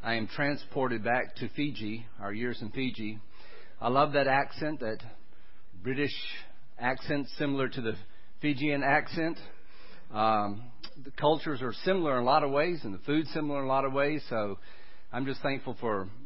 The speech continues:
Neil and Bernadette and their family for being with us and sharing their lives with us.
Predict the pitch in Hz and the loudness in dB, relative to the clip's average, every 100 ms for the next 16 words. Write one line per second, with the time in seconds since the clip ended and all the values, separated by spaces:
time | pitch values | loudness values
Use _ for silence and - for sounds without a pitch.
0 | - - - - - - - 123 151 151 | -4 -4 -4 -4 -4 -4 -2 2 2 2
1 | 120 95 92 131 135 135 139 120 107 - | 2 0 0 0 0 2 2 2 -2 0
2 | 123 131 127 120 113 101 87 - - - | 0 0 -2 -4 -2 -2 -4 -4 -4 -4
3 | - 127 135 131 131 104 101 - 127 131 | -4 -2 0 0 0 -2 -4 0 2 2
4 | - 107 - 131 120 117 139 143 113 107 | 2 -2 -2 -2 0 2 2 2 0 -4
5 | 90 82 | -4 -4